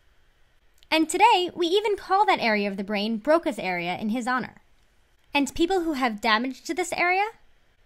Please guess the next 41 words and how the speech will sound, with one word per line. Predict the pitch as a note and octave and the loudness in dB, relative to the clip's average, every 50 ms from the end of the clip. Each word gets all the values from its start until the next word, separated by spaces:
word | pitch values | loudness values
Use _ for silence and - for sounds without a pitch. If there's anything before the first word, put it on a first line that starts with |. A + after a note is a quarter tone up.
| _ _ _ _ | _ _ _ _
who | - D#4+ | 0 0
have | D4 C4+ - | 0 0 0
trouble | - D4 C4 C4+ C#4+ | -2 -2 -2 -2 -2
with | C#4 B3+ B3+ | -4 -4 -6
speech | - - B3 B3+ - | -8 -10 -10 -10 -8
production, | - - D4+ D#4 E4 - - G4 G#4 A4+ - _ _ _ _ _ _ _ _ _ _ _ _ - | -6 -2 0 0 0 -2 -4 -8 -8 -8 -12 _ _ _ _ _ _ _ _ _ _ _ _ 2
are | C#4+ D4 | 2 2
said | - - F4 F#4 | 4 2 2 2
to | E4 F#4+ | 2 2
have | D#4 C#4+ D#4+ D#4 C4 A3 - | 2 4 4 4 4 2 -2
Broca's | - C#4 C4+ C4+ C#4 C4+ G#3 | 0 0 0 0 -2 -4 -4
aphasia. | G#3+ G3+ - - G#3+ F#3+ E3+ - - - - - - _ _ _ _ _ _ _ _ _ _ _ - - | -4 -6 -6 -6 -8 -6 -8 -10 -14 -16 -18 -20 -20 _ _ _ _ _ _ _ _ _ _ _ -4 -2
And | C#4+ C#4+ | 0 0
the | D4+ | 0
term | - - E4+ F#4 F#4+ | 0 0 2 2 2
aphasia | F4 - - C#4+ C#4+ C#4+ - C#4+ | 2 0 0 -2 -2 -2 -2 -4
just | A#3 G#3 A#3+ G#3+ - | -4 -4 -6 -8 -8
refers | A#3+ G#3+ - A3+ A3+ A3 A3 G#3 - - | -8 -8 -6 -6 -4 -4 -4 -6 -8 -12
to | - - C4+ | -12 -10 -8
the | B3+ A#3+ | -6 -4
loss | A3+ A#3 A#3 A#3 A#3+ A#3+ - | -2 0 2 2 0 0 -2
of | C4 | -6
ability | B3 A3+ G3+ A3+ A3+ A#3+ B3+ E4 F#4+ G#4+ G#4+ | -4 -2 -2 -2 -2 -2 -2 -2 -4 -4 -6
to | - C4+ - | -6 -8 -6
understand | - B3 A#3+ C4+ C4 - - B3+ A3+ A#3 C4 C4 | -4 -4 -4 -4 -6 -4 -4 -2 -2 -2 -2 -2
or | C4 A3+ | -2 -4
express | G#3 - - - A3 G3 G3+ - | -4 -6 -6 -4 -4 -4 -4 -6
speech. | - - G#3+ G3 - - - - - - - - _ _ _ _ _ _ _ _ _ _ - _ _ _ _ | -12 -10 -12 -12 -12 -14 -16 -18 -18 -18 -20 -20 _ _ _ _ _ _ _ _ _ _ -20 _ _ _ _
So | - - D4+ D4+ | -4 0 2 2
Broca's | B3+ D4+ E4 F#4 F4 F4 C#4+ G#3 | 4 6 4 4 4 4 0 0
aphasia | A3 G#3+ - G3 F3+ E3+ - F3 E3+ E3 - | -2 -4 -4 -6 -6 -6 -4 -4 -4 -4 -4
is | - A#3 A3+ | -6 -4 -2
an | C4 | -2
aphasia | C4 - - D4 C#4+ D4+ D4 D#4 E4+ | -2 -2 0 0 0 0 0 -2 -2
that's | C#4 C4+ G#3+ - | -2 -2 -6 -6
caused | - - C4+ C4+ C4+ - - | -2 0 2 2 2 2 0
by | A#3+ G#3+ | -2 0
damage | G3+ G#3+ G#3 G#3 A3+ B3 A#3+ A3 | 0 0 0 0 0 -2 -4 -6
to | - A#3 | -8 -6
Broca's | G3+ A3 G#3 G#3 G#3+ F#3+ E3+ | -4 -4 -4 -4 -6 -8 -6
area. | - F#3+ F#3+ D#3 G#2 F#2 D2+ - G3 | -4 -4 -4 -4 -6 -10 -16 -20 -20